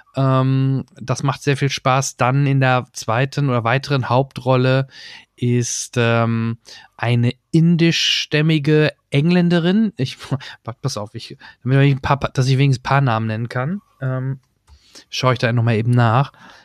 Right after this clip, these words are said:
Äh, Witcher, Netflix, weil das ist halt das Thema, das sind jetzt nicht, außer, außer Henry Cavill sind da jetzt nicht für mich so die bekanntesten Schauspieler dabei,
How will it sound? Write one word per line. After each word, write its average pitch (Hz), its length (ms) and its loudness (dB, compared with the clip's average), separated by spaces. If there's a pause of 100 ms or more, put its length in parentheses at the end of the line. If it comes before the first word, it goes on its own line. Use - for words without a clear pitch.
(180)
Äh, 110 200 -12
Witcher, 120 440 -6
Netflix, 143 640 -6 (240)
weil 131 220 2 (420)
das 135 160 -2
ist 170 120 0
halt 156 160 2
das 139 140 -4
Thema, 160 320 2
das 135 220 -2
sind 151 100 0
jetzt 143 180 -4
nicht, - 300 -6
außer, 143 480 2
außer 143 180 -4
Henry 139 280 0
Cavill 147 320 -4
sind 139 160 -2
da 135 80 0
jetzt 135 240 -2
nicht 147 180 -4
für 143 140 -2
mich 143 180 -2
so 147 120 -2
die 135 300 -2 (360)
bekanntesten 151 480 0
Schauspieler 127 540 -2
dabei, 117 520 -4